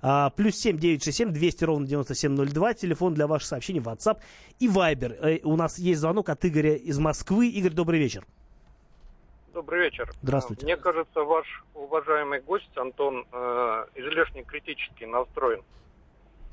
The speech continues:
Speaker 2: Э, во-первых, по поводу предположения, э, высказанного после приведённых данных от статистики, что это провалилось, это мероприятие. А с чего вы взяли?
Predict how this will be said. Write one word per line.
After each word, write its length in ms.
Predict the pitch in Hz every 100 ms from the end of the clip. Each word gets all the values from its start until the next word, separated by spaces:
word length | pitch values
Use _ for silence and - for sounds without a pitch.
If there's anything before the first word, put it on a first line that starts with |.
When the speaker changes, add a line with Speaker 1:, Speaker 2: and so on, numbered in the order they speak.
| - 123
Speaker 2:
Э, 80 | 127
во-первых, 480 | 123 147 170 156 -
по 160 | 147
поводу 320 | - 151 147
предположения, 1000 | 143 143 - 139 147 139 175 180 143 127 - _ _ _ _ _
э, 540 | 127 120 117 117 117 123
высказанного 480 | 135 - 123 120 120
после 460 | - 120 - 117 110
приведённых 600 | - 127 127 123 117 117
данных 340 | 120 117 -
от 60 | -
статистики, 680 | 135 - - - 143 120
что 560 | 101 - 127 127 120 120
это 200 | 131 -
провалилось, 600 | - 135 147 131 117 104 - _ _ - - - _ -
это 520 | - 117 110 107 120 -
мероприятие. 720 | 120 117 - 123 110 - 110
А 100 | 117
с 40 | 113
чего 340 | - 180 117
вы 80 | 110
взяли? 320 | 123 143 117